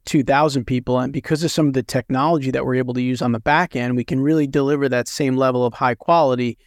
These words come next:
regardless of the number of people that might be going through the programs. And that's not something we would be able to do without having the right technology in the back end. So I do think it levels the playing field quite a bit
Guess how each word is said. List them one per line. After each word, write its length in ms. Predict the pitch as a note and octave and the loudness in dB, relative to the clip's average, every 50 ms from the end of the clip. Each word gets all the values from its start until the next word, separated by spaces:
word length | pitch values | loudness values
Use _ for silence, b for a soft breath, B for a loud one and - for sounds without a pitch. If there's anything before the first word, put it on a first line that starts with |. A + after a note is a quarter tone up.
| _ _ _ _ - | _ _ _ _ -8
regardless 480 | C3+ B2 B2 C#3+ B2+ C3 C3 B2 - D3+ | -6 -2 2 2 2 2 2 0 0 -2
of 120 | C3+ A#2+ | -2 0
the 60 | B2+ | 0
number 360 | A#2+ B2 C3 B2+ B2+ A#2+ B2+ | 2 2 2 2 0 0 -2
of 100 | A#2+ A2+ | -2 -2
people 240 | - - C#3+ A#2+ B2 | -2 -4 -2 -2 0
that 80 | A#2+ A#2+ | 0 0
might 180 | A#2+ A#2 A2+ | 0 0 -2
be 120 | - C3+ B2 | -2 -2 -2
going 260 | D3 B2+ A#2+ A#2+ A2+ | 0 0 0 0 -2
through 180 | - - C3 A#2 | -2 -2 -4 -4
the 80 | A#2+ | -4
programs. 600 | - - E3+ F3 D#3 C3+ C3 A#2+ A#2 A#2 A#2 A#2+ | -2 2 2 2 2 2 0 -2 -2 -2 -2 -2
And 160 | B2 A#2 A#2 | -2 -2 -2
that's 160 | B2+ B2 - D#3+ | -2 -2 0 0
not 160 | D3 C#3 - | 0 0 0
something 280 | D#3+ D3 B2+ D3 C#3 | -2 -2 0 0 0
we 60 | C3+ C3 | 0 0
would 140 | C3+ C3 | -2 -2
be 140 | B2 C#3+ C#3 | -2 0 0
able 160 | C#3 C3 C3 | 0 0 -2
to 80 | B2+ B2+ | -4 -2
do 200 | B2 D3 D3+ C#3+ | 0 2 2 4
without 260 | C3 B2 A#2+ A#2+ A#2+ | 4 2 2 2 0
having 360 | A2+ - C3+ C3+ B2 C#3 B2+ | 0 -2 -2 -2 0 0 0
the 80 | A#2+ A#2 | 0 0
right 220 | A#2+ B2 B2 A2+ - | 0 0 -2 -2 -4
technology 680 | - A#2+ A2 - C3 B2 B2+ C3+ B2+ A#2 - C3+ A#2+ - b b b b b b b b b | -6 -6 -4 -2 -2 0 0 0 -2 -2 -4 -6 -6 -8 b b b b b b b b b
in 140 | D3+ C3+ | 0 0
the 80 | A#2+ A2+ | 0 2
back 340 | A2 D3 C3 C3+ C3+ - - | 2 2 2 2 0 -2 -2
end. 220 | B2+ A#2+ A2+ - | -4 -4 -4 -2
So 100 | - C#3 | 0 2
I 60 | C#3 | 2
do 180 | B2+ - F#3 G3+ | 2 2 0 0
think 220 | G3 G#3+ G#3 G3 | 2 2 2 2
it 80 | G3+ D3 | 2 2
levels 340 | C#3+ D3+ D#3 D3 D#3 D#3 C3+ | 2 2 2 2 2 -2 -2
the 80 | - | -4
playing 380 | - - - D3 D3 D3+ D#3 B2+ | -6 -4 -2 0 0 2 0 0
field 240 | - C#3 C3 A#2+ A2 | 0 0 -2 -2 -2
quite 220 | _ C#3+ C#3 C3 | _ 0 0 0
a 40 | B2 | 0
bit 340 | A#2 A2 B2+ B2 D#3 G3 | -2 -2 0 2 2 0